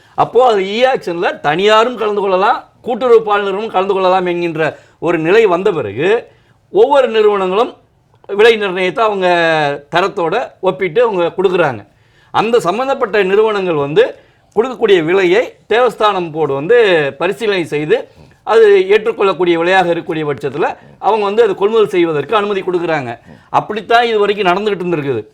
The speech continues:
அது நந்தினி அவர்களால் கட்டுப்படியாகவில்லைங்கும் போது ஒண்ணு தனியார் நிறுவனம் போட்டிக்காக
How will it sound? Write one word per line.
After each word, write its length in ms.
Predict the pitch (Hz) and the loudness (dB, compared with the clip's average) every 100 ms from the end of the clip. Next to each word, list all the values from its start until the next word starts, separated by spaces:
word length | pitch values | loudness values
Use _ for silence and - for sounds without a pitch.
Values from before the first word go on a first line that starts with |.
| - _ _ | -20 _ _
அது 260 | - 185 190 | 0 2 2
நந்தினி 340 | 165 214 269 | 0 -4 -2
அவர்களால் 320 | 254 208 208 233 | 0 2 0 -2
கட்டுப்படியாகவில்லைங்கும் 920 | 202 240 240 247 202 208 185 170 160 | -4 -4 -2 -2 0 -2 -2 -2 -2
போது 320 | 180 247 233 | 0 4 2
ஒண்ணு 220 | 226 226 | 2 -4
தனியார் 320 | 180 208 233 214 | -2 0 2 2
நிறுவனம் 380 | 185 196 247 208 | -2 -4 -4 0
போட்டிக்காக 640 | 226 196 190 180 180 294 | 0 0 -2 -2 -2 -6